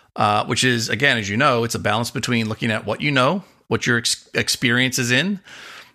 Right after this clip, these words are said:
uh, but also who you know, uh, in terms of, uh, clients, vendors, peers, colleagues, industry leaders, those sorts of things. Um, now, for, for what you know, maybe it's time to identify an opportunity to develop a skill,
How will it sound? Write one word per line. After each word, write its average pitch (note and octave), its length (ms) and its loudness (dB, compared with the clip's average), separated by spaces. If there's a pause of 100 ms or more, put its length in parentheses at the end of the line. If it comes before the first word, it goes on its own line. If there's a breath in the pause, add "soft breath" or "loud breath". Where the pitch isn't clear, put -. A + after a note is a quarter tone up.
(180)
uh, A#2 140 4
but C3+ 120 2
also C#3 180 2
who A#3 140 0
you F#3+ 140 2
know, F#2+ 200 -4 (400)
uh, G2+ 240 2
in A#2 80 0
terms B2+ 340 2
of, A2+ 400 0 (500 loud breath)
uh, G#2 140 0
clients, B2 540 0
vendors, A#2+ 500 0
peers, C3 480 0
colleagues, A2+ 800 -2
industry C#3 440 0
leaders, G#2+ 500 -2
those C#3 220 0
sorts A#2+ 220 -4
of E2+ 80 -6
things. - 420 -2 (760 loud breath)
Um, A2+ 460 2
now, C#3 160 2
for, A#2 280 0
for A#2 160 0
what A3+ 200 2
you G#3 80 2
know, B2 360 2
maybe C#3+ 220 0
it's - 140 -2
time B2+ 260 2
to A#2 100 -2
identify A2 600 2
an G#2+ 160 0
opportunity G#2+ 480 -2
to - 120 -6
develop G2 360 -4
a - 20 -2
skill, - 340 -2